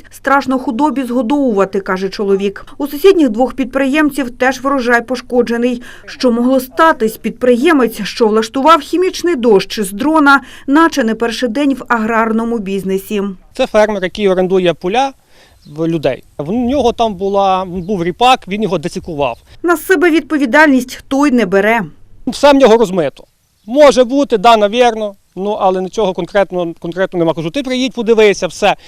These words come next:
Speaker 2: Він когось прислав, раз одного когось там, хтось, хтось фо-, фо-, пофотографірував. Ну да, ну да, згинуло. І більш,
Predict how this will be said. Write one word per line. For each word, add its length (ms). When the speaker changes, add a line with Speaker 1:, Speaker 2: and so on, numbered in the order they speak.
Speaker 2:
Він 140
когось 180
прислав, 480
раз 280
одного 340
когось 380
там, 180
хтось, 240
хтось 220
фо-, 160
фо-, 100
пофотографірував. 880
Ну 200
да, 360
ну 140
да, 220
згинуло. 540
І 120
більш, 360